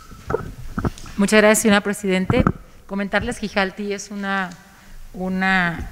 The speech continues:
este, eh, facilitadora de plataformas digitales para poder facilitar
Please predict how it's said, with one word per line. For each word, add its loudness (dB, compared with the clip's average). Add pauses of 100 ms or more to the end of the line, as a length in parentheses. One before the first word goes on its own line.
este, -4 (1300)
eh, -2
facilitadora 4
de -2
plataformas -2
digitales 0
para -2
poder -6
facilitar -2